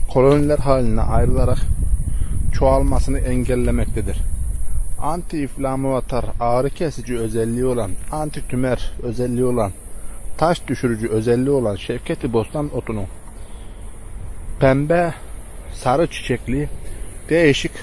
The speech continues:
organik çiçekli modelleri vardır. Bu bitkinin hem bu pembe nektarlı özündeki tohumları çay olarak yapılmaktadır. Hem de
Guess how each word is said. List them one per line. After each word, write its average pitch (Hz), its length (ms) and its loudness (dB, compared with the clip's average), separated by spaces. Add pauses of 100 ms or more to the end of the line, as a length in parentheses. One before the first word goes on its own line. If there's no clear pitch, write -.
(160)
organik 143 500 0
çiçekli 135 520 -4 (1400)
modelleri 139 580 0
vardır. 104 400 0 (760)
Bu 170 120 -8
bitkinin 147 440 -4 (300)
hem 156 340 2
bu 156 220 2 (1300)
pembe 151 640 2 (100)
nektarlı 139 760 0 (1080)
özündeki 127 720 0
tohumları 139 720 2 (120)
çay 147 180 2
olarak 120 340 2
yapılmaktadır. 110 680 0 (1000)
Hem 175 280 2
de 135 160 4